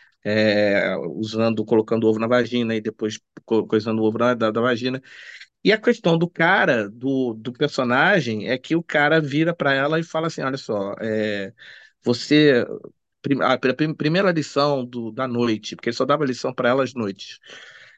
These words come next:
É, porque pra ser uma coisa mais misteriosa, ele ser um cara mais misterioso, ele ia na casa dela à noite. E aí ele ap-, apontava: "Se você não s-,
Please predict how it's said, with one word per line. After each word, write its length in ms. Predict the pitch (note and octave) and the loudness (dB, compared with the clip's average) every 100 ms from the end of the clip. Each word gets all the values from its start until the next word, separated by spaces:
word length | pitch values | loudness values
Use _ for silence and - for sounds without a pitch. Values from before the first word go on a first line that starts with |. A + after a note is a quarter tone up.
| _ | _
É, 420 | G#2+ G2+ F#2+ F#2+ F#2 _ | 2 4 4 2 -4 _
porque 180 | - A2+ | -6 -2
pra 180 | A2+ | 0
ser 160 | A2 - | 0 -2
uma 140 | A2 | -4
coisa 220 | A2 A2 A2 | 0 0 0
mais 180 | A2 | -2
misteriosa, 680 | A2+ G#2+ C3+ A#2+ G#2 A#2+ A2+ | -4 -4 -2 2 4 2 2
ele 100 | G#2 | -4
ser 120 | - A2+ | -6 -12
um 80 | |
cara 220 | A2 G#2+ A2 | -6 -4 -4
mais 120 | G#2+ | -6
misterioso, 520 | G#2+ - G#2+ G#2 A2 | -8 -8 -2 0 2
ele 100 | A2 | 2
ia 60 | A2+ | 2
na 100 | A2 | 0
casa 260 | - F#2+ G#2 | -4 -2 -2
dela 380 | G#2 A2+ A2+ | 0 0 0
à 40 | G2 | -2
noite. 460 | G2 G2+ G2+ - - - - - _ _ _ _ _ | -4 -6 -8 -12 -20 -20 -20 -20 _ _ _ _ _
E 160 | - A2+ | 0 2
aí 180 | A2 A2+ | 4 6
ele 100 | B2 | 4
ap-, 180 | B2 C3 | 2 -2
apontava: 520 | B2 A#2 A2 A#2 A2+ | -2 -4 0 2 2
"Se 120 | B2+ | -2
você 460 | B2+ B2 - C#3+ D3+ | -6 -8 -2 0 2
não 160 | D3+ | 0
s-, 220 | C3+ - | -2 -6